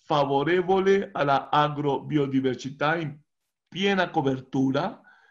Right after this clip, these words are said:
Si el cento por ciento de la hacienda è utilizzato con policultura o copertura arbórea in silvopastorali, agroforestali o altri sistema, y, eh, mm,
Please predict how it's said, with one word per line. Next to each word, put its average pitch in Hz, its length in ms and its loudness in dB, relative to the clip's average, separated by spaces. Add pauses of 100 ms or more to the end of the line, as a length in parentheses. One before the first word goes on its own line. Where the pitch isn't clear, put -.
(380)
Si 143 320 -4
el 131 220 -6
cento 185 420 -2
por 175 160 -2
ciento 175 600 -4
de 156 180 -2
la 139 60 0
hacienda 156 440 -4
è 165 60 0
utilizzato 143 720 -4
con 151 280 -2
policultura 135 1000 -4
o 135 100 -6
copertura 143 600 -2
arbórea 151 480 2
in 170 100 -6
silvopastorali, 143 1200 -2 (380)
agroforestali 131 1040 -2
o 135 140 -2
altri 135 240 -6
sistema, 180 500 -6 (480)
y, 262 420 -2 (480)
eh, 160 600 -2
mm, 143 580 -6